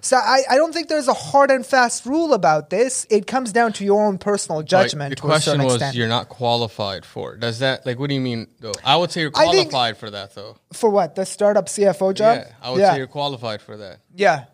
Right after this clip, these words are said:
Speaker 1: yeah.
Speaker 2: What about, I'm talking about, what, so it,
Speaker 1: Oh,
Speaker 2: when we
Speaker 1: really
Speaker 2: say
Speaker 1: reaching
Speaker 2: outside of, outside
Speaker 1: uh,
Speaker 2: of qualification, let's say, forget about the Bank of, like, America, because that's, like, obviously it's a, it's a, that's a huge stretch.
Speaker 1: Yeah.
Speaker 2: But what about if it was, like, the C F O of, like,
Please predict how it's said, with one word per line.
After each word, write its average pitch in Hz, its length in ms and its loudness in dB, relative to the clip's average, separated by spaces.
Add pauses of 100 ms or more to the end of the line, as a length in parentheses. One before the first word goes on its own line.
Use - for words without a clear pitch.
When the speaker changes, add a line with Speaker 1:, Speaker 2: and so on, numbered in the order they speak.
Speaker 1:
yeah. 156 160 -4
Speaker 2:
What 165 160 0
about, 156 460 0
I'm 175 120 2
talking 156 360 0
about, 127 180 2
what, 135 180 -6
so 147 220 -4
it, - 340 -6
Speaker 1:
Oh, 247 140 6
Speaker 2:
when - 140 2
we 262 60 4
Speaker 1:
really 339 180 4
Speaker 2:
say 311 80 6
Speaker 1:
reaching 285 120 4
Speaker 2:
outside 175 440 4
of, 165 100 0
outside 170 400 2
Speaker 1:
uh, 180 40 0
Speaker 2:
of 165 40 -4
qualification, 160 800 -2
let's 156 180 -2
say, 151 380 0 (240)
forget 220 240 0
about 233 140 0
the 170 60 0
Bank 143 300 0
of, 135 180 2
like, 113 280 -4
America, 107 480 -4
because 113 340 -10
that's, 139 300 0
like, 107 340 -4
obviously 117 400 -2
it's - 120 -14
a, 98 260 -12
it's 110 140 -14
a, 139 40 -10
that's 151 260 -10
a 135 40 -10
huge 117 380 -4
stretch. - 380 -10
Speaker 1:
Yeah. 160 440 6 (220)
Speaker 2:
But 139 100 2
what 160 180 6
about 156 380 4
if 135 120 -4
it 147 60 0
was, 131 220 0
like, 120 280 0
the 113 140 -4
C 131 320 0
F 117 220 0
O 110 440 2
of, 107 360 -4
like, 104 340 -2